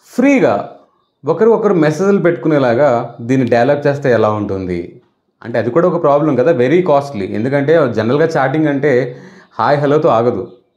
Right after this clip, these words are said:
ఒక పది నిమిషాలైనా chatting చేస్తూ ఉంటారు. కానీ అప్పట్లో costly అవడం వల్ల ముఖ్యమైన విషయాలు మాత్రమే chat చేసుకునేవారు. కానీ అది కూడా ఒక ప్రాబ్లంగా భావించిన ఈ founders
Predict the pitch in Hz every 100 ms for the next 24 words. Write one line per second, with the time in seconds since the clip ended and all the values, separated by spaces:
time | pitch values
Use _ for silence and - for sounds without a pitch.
0 | _ _ _ _ _ 123 110 110 117 156
1 | 143 170 170 135 160 156 143 139 160 131
2 | 98 87 - - _ _ 151 147 - -
3 | 180 180 135 175 196 180 175 170 160 165
4 | 139 127 127 170 175 165 156 165 156 160
5 | 170 165 165 127 - 139 - 131 104 98
6 | 143 147 - _ - 143 127 98 90 -
7 | _ _ _ _ _ _ _ _ _ -
8 | 151 208 214 196 196 151 151 175 170 143
9 | 147 156 160 156 139 139 139 185 139 120